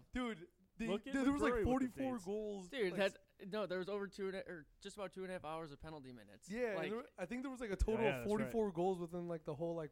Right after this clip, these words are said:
Speaker 1: playoff
Speaker 3: The whole
Speaker 1: thing.
Speaker 3: series?
Speaker 1: Yeah, it was, like, forty or forty-four. 'Cause I remember, I think it was the Penguins scored, and everyone dropped gloves, like, right at
Speaker 3: Immediately.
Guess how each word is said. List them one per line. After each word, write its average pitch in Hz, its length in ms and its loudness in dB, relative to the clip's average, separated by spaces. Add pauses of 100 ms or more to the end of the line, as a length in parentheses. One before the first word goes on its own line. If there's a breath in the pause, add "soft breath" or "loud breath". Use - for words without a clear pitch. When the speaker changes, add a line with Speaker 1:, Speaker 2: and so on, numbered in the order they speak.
Speaker 1:
playoff 160 240 -4
Speaker 3:
The 147 60 0
whole 143 160 -4
Speaker 1:
thing. 143 100 -10
Speaker 3:
series? 147 540 -4
Speaker 1:
Yeah, 175 80 -2
it 175 40 2
was, 180 100 0
like, 185 140 -4
forty 226 240 -4
or 208 100 -4
forty-four. 180 680 -2
'Cause 180 140 -8
I 220 40 6
remember, 226 320 0 (380 soft breath)
I 180 40 -8
think 208 60 -2
it 226 40 0
was 214 100 -4
the 202 80 -2
Penguins 208 460 -6
scored, 185 520 -4
and 185 140 -6 (100)
everyone 180 500 -2
dropped 165 420 -4
gloves, 156 420 -2
like, 147 180 -4
right 151 120 -2
at 165 60 4
Speaker 3:
Immediately. 143 540 2